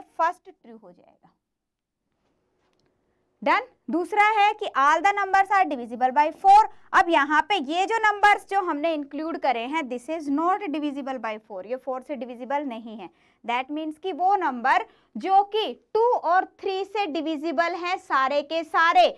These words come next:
वो चार से भी डिविजिबल होंगे, तो ये अपने पास में क्या हो जाएगा, रॉन्ग हो जाएगा। हाँ, अगर यहीं पे होता some numbers, all की जगह पे क्या आ जाता,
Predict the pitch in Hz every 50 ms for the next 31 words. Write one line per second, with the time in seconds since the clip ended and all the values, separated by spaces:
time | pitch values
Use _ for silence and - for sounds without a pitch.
0 | _ _ _ - 262 339 370 370 330 262 202 214 233 - - 285 247 330 330 285
1 | 330 320 349 311 339 359 349 349 359 339 339 339 359 359 349 - - - - _
2 | _ _ 294 285 240 277 - - - 226 226 220 214 185 202 - - 214 208 -
3 | 208 180 170 175 - 170 143 170 220 262 311 - _ _ _ _ _ _ _ _
4 | _ _ - - - - 277 226 190 170 - - - - - - - 170 - -
5 | 330 - - _ _ _ _ _ - 254 277 359 381 392 339 320 339 302 330 330
6 | 392 427 427 392 349 349 415 453 453 - - 466 427 427 453 453 415 392 359 330
7 | 302 269 240 196 - - _ _ _ _ _ _ - 247 277 302 330 311 403 -
8 | 370 302 320 277 269 285 330 311 330 302 285 247 226 240 226 233 _ 370 392